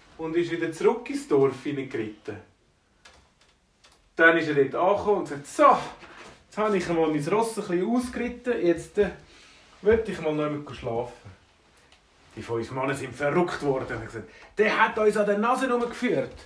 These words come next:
Der, dem wollen wir es zeigen, den tun wir jetzt, den tun wir ausrauben.“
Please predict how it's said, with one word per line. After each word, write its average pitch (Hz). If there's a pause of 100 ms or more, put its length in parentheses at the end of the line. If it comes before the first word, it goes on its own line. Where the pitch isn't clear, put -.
(560)
Der, 196 (680)
dem 131
wollen -
wir 131
es -
zeigen, 139
den 113
tun 113
wir 110
jetzt, 110 (420)
den 127
tun 143
wir 185
ausrauben.“ 104